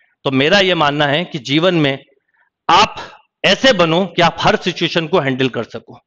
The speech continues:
ऐसे बनो कि आप अपनी बात शेयर कर सको, ऐसे रहो कि अपनी प्रॉब्लम भी बता सको और दूसरे की प्रॉब्लम सुन के सॉल्व भी कर सको।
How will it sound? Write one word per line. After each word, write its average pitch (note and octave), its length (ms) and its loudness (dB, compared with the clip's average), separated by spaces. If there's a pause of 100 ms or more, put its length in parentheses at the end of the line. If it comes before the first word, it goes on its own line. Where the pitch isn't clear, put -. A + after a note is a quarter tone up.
(840)
ऐसे G3 260 4
बनो G#3 300 2
कि A3 100 0
आप G3 140 4
अपनी G3 220 2
बात D3+ 260 2
शेयर D3+ 260 0
कर B2 140 -2
सको, - 360 -10 (240)
ऐसे F#3+ 320 2
रहो F3 220 4
कि G#3+ 140 0
अपनी F#3 260 2
प्रॉब्लम D3 360 2
भी G#3+ 100 2
बता F3+ 300 2
सको G3 360 0
और F3 140 0
दूसरे D#3+ 300 -2
की D#3+ 120 -4
प्रॉब्लम D#3+ 340 0
सुन D3 200 -6
के E3 140 -2
सॉल्व A#2+ 320 -2
भी C#3 140 -8
कर A#2+ 160 -8
सको। - 360 -20